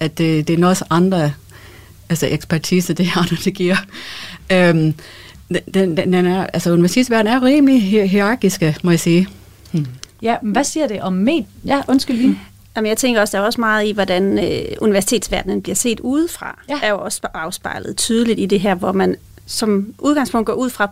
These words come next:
Speaker 3: pro-, professoren er den, der ved mest.
Speaker 2: Mhm.
Speaker 3: Øh, og det er bare ikke altid sådan, at professoren er den, der ved mest om alting.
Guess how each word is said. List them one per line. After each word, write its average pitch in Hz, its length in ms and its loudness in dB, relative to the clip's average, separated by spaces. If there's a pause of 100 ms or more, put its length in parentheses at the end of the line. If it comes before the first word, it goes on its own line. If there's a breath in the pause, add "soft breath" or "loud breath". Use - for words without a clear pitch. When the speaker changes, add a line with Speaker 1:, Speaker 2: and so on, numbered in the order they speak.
Speaker 3:
pro-, 208 220 -8
professoren 226 440 0
er 190 40 0
den, 214 180 0
der 196 60 0
ved 220 140 2
mest. - 440 -6 (260 loud breath)
Speaker 2:
Mhm. 175 360 -4
Speaker 3:
Øh, 202 380 0
og 196 120 -4
det 233 100 0
er 269 200 -2
bare 202 160 -2
ikke 202 140 -4
altid 196 200 -6
sådan, 202 200 -2
at 185 60 -2
professoren 208 460 0
er 175 40 0
den, 208 200 2
der 180 60 0
ved 202 180 2
mest 190 340 0
om 202 200 -2
alting. - 520 -4